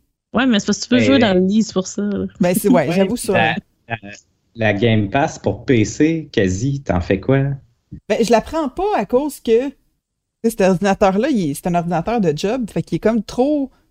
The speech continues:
Speaker 3: pas à moi. Je sais pas, j'ai
Speaker 1: Ah,
Speaker 3: comme,
Speaker 1: ben
Speaker 3: j'ai, j'hésite d'avoir un abonnement mensuel dessus.
Speaker 1: Ah, en fait, ta solution, euh, Kat, ça va être le Steam Deck quand il va sortir. Ça va être ta solution, je le sais.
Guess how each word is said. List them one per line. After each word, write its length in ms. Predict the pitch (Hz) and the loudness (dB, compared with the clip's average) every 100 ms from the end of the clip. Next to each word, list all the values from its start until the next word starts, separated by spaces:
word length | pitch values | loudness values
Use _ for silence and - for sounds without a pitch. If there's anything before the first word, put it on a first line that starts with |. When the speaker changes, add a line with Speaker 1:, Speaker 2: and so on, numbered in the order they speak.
| _ | _
Speaker 3:
pas 180 | 254 254 | 2 4
à 100 | 180 | 4
moi. 480 | 175 180 190 208 202 | 2 0 0 -2 0
Je 120 | 165 | 0
sais 120 | - | -2
pas, 80 | 214 | -2
j'ai 120 | 220 196 | 0 4
Speaker 1:
Ah, 160 | 208 | 4
Speaker 3:
comme, 100 | 202 | 2
Speaker 1:
ben 160 | 185 226 | 2 2
Speaker 3:
j'ai, 100 | - | 0
j'hésite 320 | 180 202 214 | 2 2 2
d'avoir 240 | 247 202 180 | 2 2 4
un 80 | 165 | 2
abonnement 360 | 156 170 196 | 2 2 0
mensuel 560 | 196 156 - 165 170 180 | 0 -2 -2 -2 -2 0
dessus. 320 | 151 156 185 | -2 -4 -2
Speaker 1:
Ah, 260 | 185 233 226 - | 2 2 0 -2
en 120 | - 226 | -2 0
fait, 200 | - 330 | 0 0
ta 140 | 240 | 0
solution, 580 | 214 208 202 - 233 240 226 | 0 2 0 0 -2 0 2
euh, 140 | 190 | 2
Kat, 260 | - 190 208 | 2 0 0
ça 180 | - | 0
va 140 | 175 180 | 2 2
être 200 | 180 190 | 0 0
le 180 | 185 180 | 2 0
Steam 340 | - 202 190 | 0 0 2
Deck 180 | 180 185 | 2 0
quand 60 | 185 | 0
il 60 | 170 | 0
va 120 | 175 | 0
sortir. 520 | - - - 143 - _ | -2 -6 -4 -4 -4 _
Ça 160 | - 208 | -2 0
va 80 | |
être 60 | 196 | 2
ta 100 | 180 | 0
solution, 420 | 185 185 - 208 | 2 0 2 0
je 100 | 190 | 2
le 80 | 170 | 0
sais. 380 | - 190 190 | 0 2 2